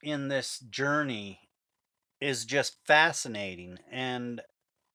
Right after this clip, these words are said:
how we tend to grow or decay in our own soul as we grow through life. We start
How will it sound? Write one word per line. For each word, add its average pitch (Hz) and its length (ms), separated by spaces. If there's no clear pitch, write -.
how 185 220
we 190 420
tend 190 380
to 143 440
grow 170 720
or 165 400
decay 160 1000
in 139 180
our 135 240
own 143 300
soul 143 800
as 139 280
we 147 220
grow 139 480
through 139 400
life. 113 640
We 180 180
start 220 580